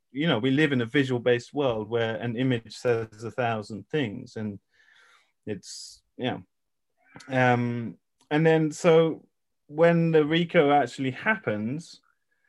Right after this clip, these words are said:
everyone shows up, drops off their products. It's an hour typically in summer, half an hour in winter. We can turn up, drop five thousand euros of products in that hour. A little bit of customer contact, little bit of eye contact.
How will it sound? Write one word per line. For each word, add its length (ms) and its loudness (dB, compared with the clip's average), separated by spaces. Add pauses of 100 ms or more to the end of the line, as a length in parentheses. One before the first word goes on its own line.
(240)
everyone 380 4
shows 400 2
up, 280 2
drops 300 0
off 180 0
their 120 2
products. 640 -2 (220)
It's 200 -8
an 100 0
hour 320 4
typically 460 -2
in 100 -4
summer, 320 -2
half 240 -2
an 80 -4
hour 140 -2
in 100 -6
winter. 440 -4 (400)
We 120 2
can 180 -2
turn 220 4
up, 160 -2
drop 320 0
five 240 4
thousand 380 -2
euros 280 -2
of 120 -8
products 360 -2
in 140 -4
that 160 -6
hour. 340 -4 (560)
A 40 0
little 420 0
bit 160 2
of 80 0
customer 420 -2
contact, 760 0
little 240 4
bit 140 4
of 100 0
eye 180 4
contact. 640 -2